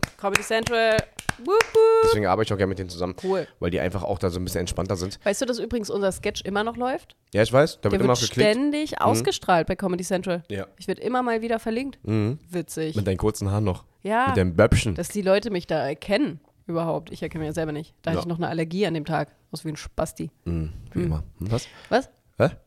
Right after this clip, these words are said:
Speaker 1: Ey, kurze
Speaker 2: Was?
Speaker 1: Sache.
Speaker 2: Ja, erzähl.
Speaker 1: Ähm, wollte mal kurz zurück zu meinem Geburtstag.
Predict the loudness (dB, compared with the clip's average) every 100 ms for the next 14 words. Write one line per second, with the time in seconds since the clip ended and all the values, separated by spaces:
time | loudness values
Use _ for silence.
0 | _ 0 0 -2 -6 -2 0 2 0 0
1 | -2 -2 -4 -6 _ _ _ -2 2 2
2 | 2 -2 -4 -2 -2 2 0 0 -2 -2
3 | -4 -2 -2 -6 -10 -2 0 2 0 -2
4 | 2 2 2 -2 -2 -2 -6